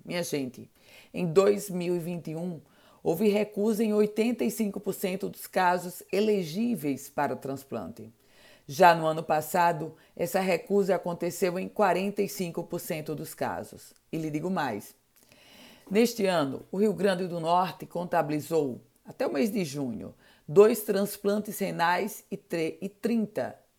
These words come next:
de córnea. Lá em dois mil e dezenove, foram realizados sessenta e oito transplantes renais. No ano de dois mil e vinte, foram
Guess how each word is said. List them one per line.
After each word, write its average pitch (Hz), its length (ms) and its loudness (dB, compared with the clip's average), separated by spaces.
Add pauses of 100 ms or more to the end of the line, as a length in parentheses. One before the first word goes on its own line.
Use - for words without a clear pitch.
(140)
de 160 80 -6
córnea. 120 580 -6 (540)
Lá 208 160 6
em 269 120 -2
dois 226 200 4
mil 202 120 -2
e - 20 -2
dezenove, 143 720 -4 (240)
foram 175 300 4
realizados 151 960 -2 (240)
sessenta 208 920 0 (120)
e 202 100 2
oito 175 580 0
transplantes 160 1080 -6
renais. 143 720 -8 (260)
No 160 100 -4
ano 160 240 -2
de 156 120 -6
dois 156 320 0
mil 185 140 -2
e 208 40 -2
vinte, 147 500 -8 (280)
foram 151 520 -2